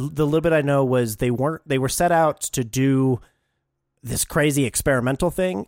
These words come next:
and the studio hated it, and then the director team broke up, and then they had, like, screaming matches at each other, and the actors were showing up drunk and drinking in between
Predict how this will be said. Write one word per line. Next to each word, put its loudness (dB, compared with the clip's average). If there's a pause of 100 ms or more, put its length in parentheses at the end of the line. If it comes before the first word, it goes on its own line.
and -4
the -4
studio 0
hated -2
it, -2
and -4
then -6
the -2
director -2
team -2
broke -4
up, -2
and -6
then -2
they -2
had, -2
like, -8 (600)
screaming 0
matches 0
at 2
each -4
other, 2
and -8
the -12 (120)
actors -4
were -2
showing -2
up -12
drunk 0
and -8
drinking -2
in -4
between -6